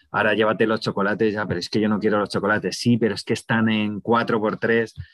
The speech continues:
hay una oferta y es todo un bombardeo que, que allí no lo tienes, porque,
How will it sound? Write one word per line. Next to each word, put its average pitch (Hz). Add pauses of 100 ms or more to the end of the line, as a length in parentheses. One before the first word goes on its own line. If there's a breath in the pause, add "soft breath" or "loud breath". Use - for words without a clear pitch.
(160 loud breath)
hay 117
una 117
oferta 120
y 110
es 110
todo 139
un 135
bombardeo 123
que, 87
que 87
allí 80
no 127
lo 120
tienes, 127 (180)
porque, 80